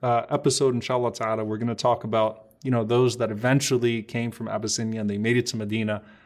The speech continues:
but think about the status of these people that died from Mecca to Medina, that died from Mecca to Abyssinia, that died from Abyssinia to Medina, and how Allah subhanahu wa ta'ala is saying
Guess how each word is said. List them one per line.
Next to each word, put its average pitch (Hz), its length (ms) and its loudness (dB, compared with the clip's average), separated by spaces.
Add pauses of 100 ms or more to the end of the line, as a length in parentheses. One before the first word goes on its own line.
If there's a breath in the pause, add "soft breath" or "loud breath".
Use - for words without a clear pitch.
(400 soft breath)
but 131 460 2
think 208 240 4
about 196 340 2
the 117 60 0
status 110 480 0
of 98 100 -10
these 101 180 -2
people 104 400 -6
that 101 280 -8
died 113 480 2
from 107 220 -2
Mecca 113 320 0
to - 140 -6
Medina, 107 520 -2 (420 loud breath)
that 107 180 0
died 113 380 2
from 110 320 -2
Mecca 127 260 2
to 127 180 -4
Abyssinia, 110 520 -4
that 101 160 -4
died 113 220 -2
from 113 140 -10
Abyssinia 117 500 -6
to - 140 -10
Medina, 104 440 -2 (360 soft breath)
and 127 100 2
how 160 140 4
Allah 151 200 6
subhanahu 143 440 -4
wa 127 80 0
ta'ala 113 540 0 (320 soft breath)
is 120 420 4
saying 151 520 2